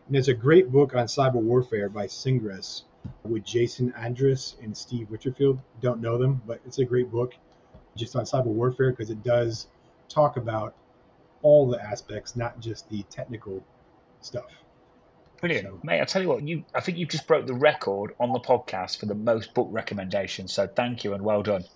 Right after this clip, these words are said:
Speaker 2: <laughs>
Speaker 1: Awesome. I tried to keep it down. I, I had so many more I wanted to mention, but I was like,
Speaker 2: <laughs> No, mate, really, this is brilliant. You've given us absolutely loads. I'm, I'm just laughing as well 'cause, like,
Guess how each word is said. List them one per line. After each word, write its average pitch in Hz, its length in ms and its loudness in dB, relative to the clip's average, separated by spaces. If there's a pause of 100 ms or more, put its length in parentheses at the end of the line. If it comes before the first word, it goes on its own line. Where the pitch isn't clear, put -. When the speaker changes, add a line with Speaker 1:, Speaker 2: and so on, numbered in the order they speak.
(280)
Speaker 2:
<laughs> 151 80 0 (380)
Speaker 1:
Awesome. 135 440 4
I 120 60 0
tried 143 260 6
to 139 60 2
keep 147 180 -2
it - 180 -8
down. 139 220 8
I, 131 180 4
I 143 60 6
had 160 220 8
so 190 120 10
many 165 200 8
more 147 260 10
I - 20 10
wanted 131 240 6
to - 60 2
mention, 143 300 6
but 120 100 8
I 120 40 4
was 117 100 4
like, 220 320 10
Speaker 2:
<laughs> - 0 -
No, 226 160 6
mate, - 280 8
really, 226 280 8
this - 420 0
is 214 300 4
brilliant. 175 500 8
You've 143 180 6
given 165 240 8
us 143 120 4 (100)
absolutely 131 540 6
loads. 120 420 6
I'm, 113 340 6
I'm 139 140 8
just 156 160 2
laughing 165 280 6
as 120 100 0
well 139 160 8
'cause, 117 240 -2
like, 117 140 4